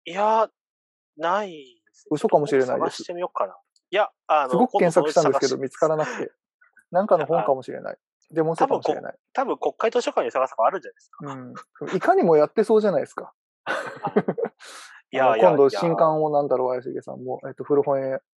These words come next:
Speaker 2: 関係の本の新刊を、あの、出されますけどね。
Speaker 1: 構成者か、あれ構成者ですね。確か。
Speaker 2: そうです、そうです。構成者から出されますが。まあ、
Speaker 1: もうでも、
Speaker 2: で、なん-、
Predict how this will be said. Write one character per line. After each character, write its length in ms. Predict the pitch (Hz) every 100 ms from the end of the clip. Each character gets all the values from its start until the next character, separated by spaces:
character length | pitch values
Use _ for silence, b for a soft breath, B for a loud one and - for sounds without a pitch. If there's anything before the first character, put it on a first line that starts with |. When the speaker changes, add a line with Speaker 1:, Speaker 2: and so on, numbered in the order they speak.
| _ _ _ _ -
Speaker 2:
関 160 | 151
係 120 | -
の 100 | 135
本 280 | 127 135 135
の 80 | 131
新 220 | - 131
刊 180 | 127 123
を、 260 | 127 - - _
あ 100 | 131
の、 120 | 131
出 100 | 131
さ 100 | 143
れ 80 | 135
ま 180 | 135 156
す 40 |
け 100 | 185
ど 0 |
ね。 60 | 160
Speaker 1:
構 60 |
成 80 | 190
者 440 | 214 - - 123 - -
か、 180 | 110 104 - -
あ 60 |
れ 100 | 220
構 200 | - 190
成 120 | 196
者 100 | 165
で 60 | -
す 160 | _ -
ね。 80 | - _ _ _ -
確 140 | -
か。 60 | -
Speaker 2:
そ 80 | 139
う 40 |
で 80 | -
す、 40 |
そ 100 | -
う 40 | -
で 80 |
す。 80 | -
構 140 | - 131
成 140 | 135
者 140 | 143
か 140 | - -
ら 80 | -
出 100 | -
さ 120 | -
れ 100 | -
ま 120 | -
す 120 | - -
が。 140 | - _ _ _ _ _ _ _ _ _ _ _ _ _
ま 120 | 143
あ、 40 | 139
Speaker 1:
も 60 |
う 40 | 143
で 80 |
も、 100 | 208
Speaker 2:
で、 60 | -
な 120 | 165
ん-、 100 | 143